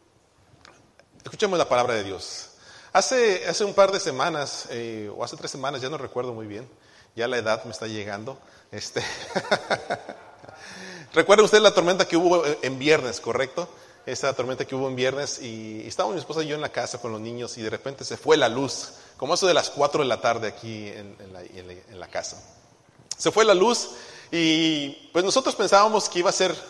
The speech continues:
algo pasajero, algo así como de media hora, una hora, mientras que se componía la luz.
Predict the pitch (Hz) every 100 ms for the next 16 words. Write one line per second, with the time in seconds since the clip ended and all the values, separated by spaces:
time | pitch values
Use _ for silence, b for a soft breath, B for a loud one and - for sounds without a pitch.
0 | - - 170 170 160 151 135 127 - -
1 | _ _ - - 170 - - 120 127 165
2 | 185 - 170 139 135 170 165 131 131 131
3 | 123 120 123 131 107 107 110 101 110 -
4 | 107 107 - - 110 101 107 110 101 90
5 | 90 -